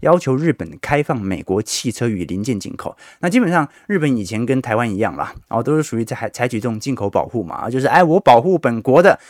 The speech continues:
啊，但是呢，我要外销到你们国家啊。那但是因为美国，美日贸易战嘛，美国加在日本上的压力实在太大，日本就不得不退啊，接受美国汽车的进口。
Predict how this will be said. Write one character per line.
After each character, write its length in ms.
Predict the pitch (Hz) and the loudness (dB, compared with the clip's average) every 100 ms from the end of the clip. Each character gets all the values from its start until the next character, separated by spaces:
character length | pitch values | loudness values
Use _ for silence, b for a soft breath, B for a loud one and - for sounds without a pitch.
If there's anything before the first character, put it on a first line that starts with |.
| B | B
啊， 120 | 98 | -2
但 160 | 117 139 | 2 2
是 120 | 135 | 4
呢， 120 | 131 | 2
我 100 | 107 | 6
要 120 | 120 131 | 6 6
外 120 | 123 | 6
销 140 | 123 | 2
到 80 | 123 | 0
你 80 | 101 | -2
们 100 | 95 | -2
国 160 | 95 | -2
家 300 | 92 98 92 - B B | -2 -2 -2 -4 B B
啊。 120 | 120 | 2
那 140 | 180 | 6
但 100 | 226 | 6
是 100 | 220 220 190 - _ - | 4 2 0 -2 _ -2
因 80 | |
为 60 | 190 | 0
美 160 | 156 110 | 2 2
国， 160 | 113 | 2
美 160 | 117 107 | 0 -2
日 80 | 131 | 0
贸 160 | 131 | 0
易 80 | 113 | 0
战 160 | 110 85 | -4 -6
嘛， 180 | 73 113 | -8 -4
美 160 | 110 | -2
国 120 | 110 139 | 2 4
加 200 | 180 175 | 4 4
在 120 | 170 | 4
日 140 | 180 | 2
本 180 | 139 101 | 0 -2
上 100 | 127 | -2
的 100 | 113 | -2
压 160 | 113 113 | 0 0
力 80 | |
实 80 | 104 | 0
在 100 | 107 | -4
太 180 | - 107 | -4 -6
大， 220 | 95 87 b b | -4 -4 b b
日 140 | 202 | 2
本 100 | 143 | 2
就 80 | 113 | 0
不 140 | 127 196 | -2 -2
得 140 | 120 | -2
不 100 | 110 | -2
退 260 | - - - _ | 0 0 0 _
啊， 140 | - 87 | -4 -2
接 200 | 156 165 | 0 0
受 120 | 160 | 0
美 180 | 107 80 | -2 -6
国 220 | - 95 | -6 -6
汽 240 | - 131 | -4 -6
车 100 | 110 | -2
的 120 | 107 | -2
进 180 | 95 117 | -2 -8
口。 220 | 95 - | -8 -12